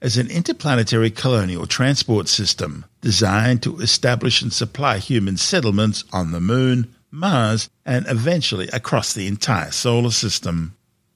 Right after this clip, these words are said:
Starship is fully equipped with a belly heat shield,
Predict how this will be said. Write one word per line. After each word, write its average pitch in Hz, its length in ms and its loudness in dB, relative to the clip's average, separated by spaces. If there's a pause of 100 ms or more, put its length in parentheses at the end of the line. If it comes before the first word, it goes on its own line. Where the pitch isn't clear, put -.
(160)
Starship 98 600 0
is 101 160 -2
fully 107 260 2
equipped 92 420 -2
with 98 140 -2
a 92 60 -4
belly 92 340 0
heat 131 260 2
shield, 117 380 2